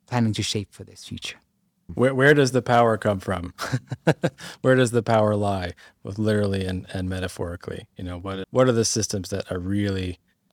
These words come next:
Speaker 2: empowering and disempowering you, and where are they coming from? And, you know, how can we replace those systems that aren't working with systems that are working?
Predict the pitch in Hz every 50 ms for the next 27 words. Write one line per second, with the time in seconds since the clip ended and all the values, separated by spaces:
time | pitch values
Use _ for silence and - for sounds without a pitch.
0 | _ _ _ _ _ _ _ - 107 113 113 110 110 110 110 107 104 104 101 101
1 | 98 98 95 98 90 90 92 101 98 - 95 90 87 92 92 87 85 82 82 85
2 | 82 85 87 104 - 90 85 85 82 82 85 - _ _ - 113 87 85 85 85
3 | 85 87 90 _ - 92 90 95 98 92 92 92 92 92 - - 95 95 98 90
4 | - - - - 110 _ _ - - 85 85 87 - - - _ - - 90 87
5 | 85 85 92 - - 104 101 104 - - 98 92 90 87 90 87 87 87 - _
6 | _ _ _ _ _ _ _ _ - 104 107 98 - - 120 113 113 101 - -
7 | - 104 98 95 - - 107 95 - - - 87 90 - 95 95 92 92 95 98
8 | 92 87 - - 92 87 87 87 - - 98 - - 98 95 - - 110 104 98
9 | 101 107 107 98 98 - - 101 101 98